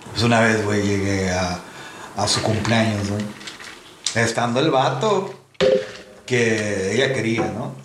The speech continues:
Speaker 1: Que
Speaker 2: mames.
Speaker 1: porque me dejó. Y yo llegué, güey, con un, me acuerdo, güey, muy vívidamente, güey, llegué con una,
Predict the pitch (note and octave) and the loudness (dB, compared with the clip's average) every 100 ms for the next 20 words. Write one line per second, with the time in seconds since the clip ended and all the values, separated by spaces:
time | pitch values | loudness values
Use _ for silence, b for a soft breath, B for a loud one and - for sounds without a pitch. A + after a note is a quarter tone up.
0 | - B2+ B2+ C3 C3 B2+ C3 C3 B2+ B2 | -12 -6 0 2 4 4 4 4 4 4
1 | A#2+ C#3 C3 - - - - A#2+ B2 C#3+ | 2 0 -2 -6 -14 -14 -4 0 2 4
2 | D3 D3+ C#3+ C3 C3 - A#2+ A2+ A#2 A2 | 4 4 4 4 2 0 0 0 0 -2
3 | - F#2+ F2+ F2 E2 D#2+ D#2+ - b b | -4 -8 -8 -10 -14 -18 -20 -20 b b
4 | b b b b b b _ _ - G#2+ | b b b b b b _ _ -4 -2
5 | A2 B2+ B2+ C3 A#2+ B2 B2 A#2+ A#2+ A#2+ | 2 2 4 6 4 4 2 2 2 4
6 | A#2 A2 G#2+ B2 A#2 A#2 A#2 B2 A#2+ A2 | 4 4 2 2 2 2 4 4 4 4